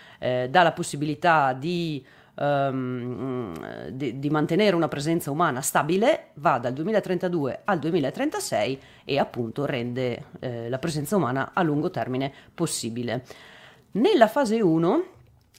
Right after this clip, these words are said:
avremo, babam, venticinque lanci di razzi, quindi dal duemilaventisei al duemilaventotto sono previsti venticinque lanci da Terra,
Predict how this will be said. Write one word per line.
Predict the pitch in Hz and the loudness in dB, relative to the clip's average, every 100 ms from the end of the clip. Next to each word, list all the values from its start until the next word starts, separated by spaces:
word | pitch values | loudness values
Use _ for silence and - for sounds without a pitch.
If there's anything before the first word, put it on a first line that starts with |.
| - - | -4 2
avremo, | 254 240 156 135 127 113 | 4 4 4 4 0 -2
babam, | 123 120 147 262 170 151 | -6 -2 4 4 4 4
venticinque | 208 311 330 285 - 330 359 349 | 4 6 2 -2 -2 2 2 4
lanci | 233 254 285 196 | 2 2 0 -2
di | 175 | 0
razzi, | 220 127 147 135 139 | 2 2 0 -4 -4
quindi | 233 214 | 0 0
dal | 185 190 | 2 2
duemilaventisei | 220 262 302 208 185 208 - 143 135 | 2 0 0 0 -2 -4 0 0 0
al | 185 | 0
duemilaventotto | 175 226 226 190 262 190 185 - 202 | 0 0 0 0 0 0 -2 -2 -4
sono | 190 185 | -2 -2
previsti | 202 190 143 - | 0 -2 -4 -6
venticinque | 139 165 220 - 294 196 | -6 -4 -4 -2 -2 0
lanci | 165 151 156 143 | 0 0 -2 -4
da | 131 | -4
Terra, | 135 113 120 208 | -2 -4 0 0